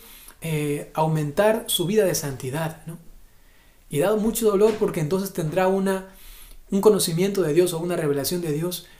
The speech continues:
muy parcial, muy, a veces también errónea, y en la mayoría de los casos realmente hasta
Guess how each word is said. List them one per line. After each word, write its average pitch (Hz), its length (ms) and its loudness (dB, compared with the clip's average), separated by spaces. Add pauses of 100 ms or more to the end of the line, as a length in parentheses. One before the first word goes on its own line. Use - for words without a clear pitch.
(120)
muy 226 320 2
parcial, 123 680 -6 (440)
muy, 220 680 2
a 143 80 -4
veces 180 240 -2
también 156 400 -6 (140)
errónea, 147 760 -4 (100)
y 160 200 -6
en 156 80 -2
la 147 80 -4
mayoría 147 460 0
de 196 80 2
los 151 160 -4
casos 208 560 -2 (160)
realmente 175 720 -2 (2250)
hasta 135 640 -6